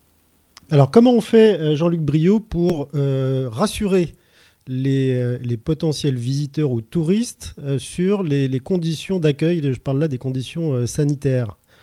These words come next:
à l'échelle d'un parc qui est énorme et avec un nombre de structures aussi qui sont très importantes ?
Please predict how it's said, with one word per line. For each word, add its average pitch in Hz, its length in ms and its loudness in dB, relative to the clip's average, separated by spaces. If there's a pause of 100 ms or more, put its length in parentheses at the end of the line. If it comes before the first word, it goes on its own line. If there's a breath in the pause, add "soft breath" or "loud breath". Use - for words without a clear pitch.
(160)
à 120 60 -4
l'échelle 143 280 0
d'un 131 140 2
parc 143 240 -4
qui 131 100 2
est 135 40 6
énorme 139 600 2
et 123 120 -6
avec 123 220 -2 (140)
un 123 60 -4
nombre 131 180 -2
de 127 60 0
structures 160 380 -4
aussi 143 200 -4
qui - 80 -16
sont 143 120 -6
très 139 200 -2
importantes ? 127 540 -6